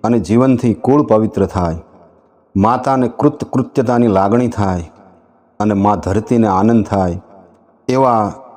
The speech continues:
કણબી પટેલ કુળને પવિત્ર કરવાવાળા સંત ભોજલરામ બાપાને આજે આપણે વંદન કરીશું. સૌરાષ્ટ્રની ભૂમિ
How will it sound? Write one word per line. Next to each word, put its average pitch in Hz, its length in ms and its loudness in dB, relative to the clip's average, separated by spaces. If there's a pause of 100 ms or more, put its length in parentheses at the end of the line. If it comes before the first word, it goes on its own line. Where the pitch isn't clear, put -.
(500)
કણબી 151 360 2
પટેલ 143 380 2 (120)
કુળને 135 320 4 (100)
પવિત્ર 127 380 2
કરવાવાળા 113 680 2
સંત 120 280 0 (1120)
ભોજલરામ 123 720 2
બાપાને 110 420 2 (760)
આજે 107 260 0
આપણે 104 380 2
વંદન 101 320 2
કરીશું. 90 420 -4 (960)
સૌરાષ્ટ્રની 156 840 2
ભૂમિ 147 280 4